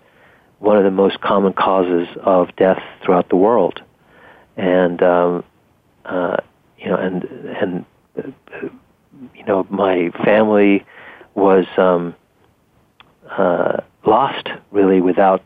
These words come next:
their patriarch. And, uh, this was in the nineteen fifties in India, and, um, there were a lot of cultural, um, baggage around being a widow.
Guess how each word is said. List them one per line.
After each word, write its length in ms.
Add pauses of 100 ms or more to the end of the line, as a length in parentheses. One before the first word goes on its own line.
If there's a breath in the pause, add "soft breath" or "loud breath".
their 160
patriarch. 720 (180)
And, 380
uh, 240 (420 loud breath)
this 160
was 240
in 120
the 40
nineteen 340 (100)
fifties 360
in 100
India, 540 (460 soft breath)
and, 400
um, 500
there 120
were 300 (380 soft breath)
a 40
lot 220
of 80 (680)
cultural, 840
um, 460
baggage 460
around 360
being 320
a 60
widow. 560